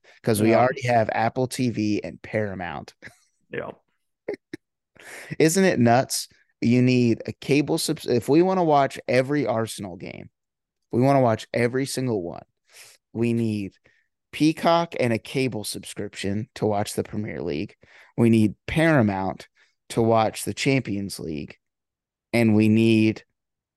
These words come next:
Speaker 1: frickin' E S P N Plus to watch the League Cup, the F A Cup, and as we were just crowned champions,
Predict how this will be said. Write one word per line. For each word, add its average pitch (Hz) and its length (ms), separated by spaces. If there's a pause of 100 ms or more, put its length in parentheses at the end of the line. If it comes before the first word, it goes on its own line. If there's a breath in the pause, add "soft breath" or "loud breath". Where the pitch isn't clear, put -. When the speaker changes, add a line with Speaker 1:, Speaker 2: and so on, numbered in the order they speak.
Speaker 1:
frickin' 117 400
E 123 160
S 123 140
P 127 180
N 110 140
Plus 113 420
to 110 140
watch 107 420
the - 80
League 117 320
Cup, 123 300
the 101 180
F 113 220
A 107 120
Cup, 104 400 (400 soft breath)
and 110 200
as 101 160
we 107 100
were 104 140
just 104 240
crowned 101 280
champions, 98 720